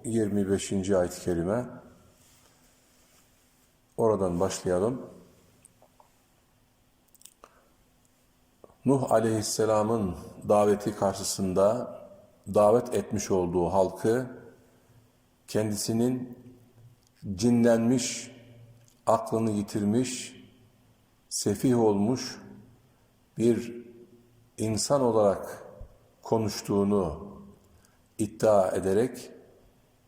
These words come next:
davetinin etkisinin olmaması yönünde,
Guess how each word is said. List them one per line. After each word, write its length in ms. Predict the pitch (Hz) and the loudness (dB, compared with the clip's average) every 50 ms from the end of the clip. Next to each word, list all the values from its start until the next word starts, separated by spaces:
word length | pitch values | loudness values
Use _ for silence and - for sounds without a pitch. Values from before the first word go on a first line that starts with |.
| _ _ _ _ - 92 90 | _ _ _ _ -10 -2 2
davetinin 640 | 104 107 107 110 110 107 - - 120 139 139 131 - | 2 4 4 4 2 2 2 0 2 2 0 0 -2
etkisinin 720 | 113 104 - - - 104 - - 110 123 131 135 151 170 - - - - - - - _ _ _ _ _ _ _ _ _ _ _ _ _ _ _ _ _ _ _ _ _ _ _ _ _ _ - - | -4 -6 -6 -6 -8 -6 -4 -4 -2 -2 -2 -2 -4 -6 -10 -14 -20 -20 -20 -20 -20 _ _ _ _ _ _ _ _ _ _ _ _ _ _ _ _ _ _ _ _ _ _ _ _ _ _ -4 2
olmaması 640 | 131 131 147 139 135 120 110 107 101 - - - 101 | 4 4 4 6 4 2 2 2 0 -2 -2 -2 -4
yönünde, 720 | 87 - 98 98 95 92 90 85 85 85 98 120 131 | -4 -2 0 0 0 0 0 0 0 0 0 -2 -2